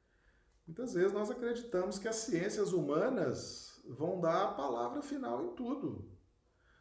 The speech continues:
O direito, a medicina, a física, a química, a engenharia, né? Nós muitas vezes acreditamos que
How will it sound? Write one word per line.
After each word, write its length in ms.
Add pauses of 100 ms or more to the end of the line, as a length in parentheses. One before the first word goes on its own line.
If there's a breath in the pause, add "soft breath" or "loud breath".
(160 soft breath)
O 60
direito, 500
a 40
medicina, 760
a 20
física, 680
a 80
química, 640
a 80
engenharia, 920 (880)
né? 360 (340)
Nós 400
muitas 360
vezes 160
acreditamos 760
que 480